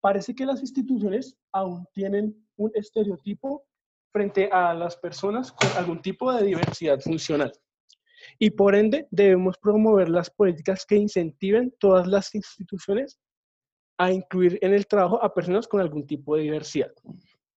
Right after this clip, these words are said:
Esto no es una idea descabellada. De hecho, ya estamos intentando, eh, realizar intentos, eh, que contribuyan, eh, a la integración de personas con algún tipo de diversidad funcional. Un caso de esto es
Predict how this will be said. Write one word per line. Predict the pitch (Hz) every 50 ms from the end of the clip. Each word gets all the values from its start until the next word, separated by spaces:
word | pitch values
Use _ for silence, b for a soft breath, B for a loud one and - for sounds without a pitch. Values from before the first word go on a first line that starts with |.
| _ _ _ _ _ _ _ _ _ _ _ _ _
Esto | 208 214 214 - - 262 277
no | 262 226
es | 202 202 -
una | 202 196
idea | 190 165 196 196
descabellada. | 196 196 - - - 208 185 165 156 151 190 170 143 - - B B B B B B B
De | B 160 190 196
hecho, | 180 - 208
ya | 196 214 226 220
estamos | 226 - 202 196 - - 202 202 208 208 - -
intentando, | 214 208 202 - 214 214 214 - 180 170 165 170 165 170 180 180 _ _ _ _ _ _
eh, | - 180 180 180 180 180 185 180 180 185 180 _ _ _ _ -
realizar | 180 185 190 190 190 190 - 156
intentos, | 160 170 165 - - 196 196 185 - 240 240 - - _ _ _ _ _ _ _ _ _ _ _ _ _ _ _ _ _ _ _ _ _ _ -
eh, | 180 175 170 170 165 160 156 - - _ _ _ _ -
que | - 190 180 185
contribuyan, | - 185 180 180 180 - 170 180 180 175 190 196 247 277 285 - _ _ _ _ _ _ -
eh, | 170 165 165 160 156 156 -
a | 165 165 165
la | 170
integración | 170 180 - 175 165 160 160 - 156
de | 156 170 170
personas | - 202 196 - 175 160 156 - -
con | - 180
algún | 180 170 160 156 156
tipo | - 156 - 165
de | 170 170
diversidad | 165 160 - - - 135 131
funcional. | - - 143 131 - 190 190 175 147
Un | 151 143
caso | - 151 151 151 - 170 180
de | 180 160
esto | 151 - - 151 151
es | 151 156 156 -